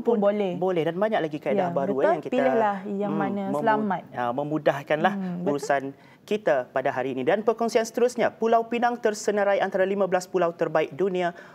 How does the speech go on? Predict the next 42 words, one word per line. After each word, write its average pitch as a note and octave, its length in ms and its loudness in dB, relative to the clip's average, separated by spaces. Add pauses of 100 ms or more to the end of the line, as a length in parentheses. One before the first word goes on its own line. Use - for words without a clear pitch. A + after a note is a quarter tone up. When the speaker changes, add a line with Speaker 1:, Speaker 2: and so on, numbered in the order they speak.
(140)
Speaker 2:
untuk G3+ 680 0
pesara. D#3 540 0 (180)
Ha, C3 160 -4
dah B2 100 -4
pencen D3 280 -2
kelak C#3 180 2
lah. F#3 120 2 (140)
Speaker 1:
Hmm, B3+ 280 -4
Speaker 2:
Ha, - 100 0
Speaker 1:
dah - 60 -
Speaker 2:
untuk A3+ 160 2
Speaker 1:
pencen A3+ 160 0
Speaker 2:
pesara. A#3 160 4 (100)
Speaker 1:
kelak. - 60 -10 (580)
Speaker 2:
Pulau G3 280 6
Pinang A#3 240 0
tersenarai G#3 420 2
di F#3 100 0
tangga F#3 280 0
ketiga F#3+ 560 2 (240)
selepas F3 560 0
Malta F#3 480 0
dan F3+ 320 0 (160)
Mallorca, F3 720 2
Sepanyol, D#3+ 640 -2 (220)
sebagai G3 360 2
lima G3+ 220 2
belas G3+ 320 0
pulau F#3+ 340 2
terbaik F3 480 0
dunia F3 400 -2
untuk D#3+ 300 -4
menikmati D3+ 400 -4
usia D3+ 240 -4
persaraan D3 480 -4
pada C#3 240 -2
tahun D3+ 560 -4
dua C#3 160 -4
ribu C#3 240 -8
dua D3 160 -2
puluh C#3 180 -2
satu. D#3+ 380 -2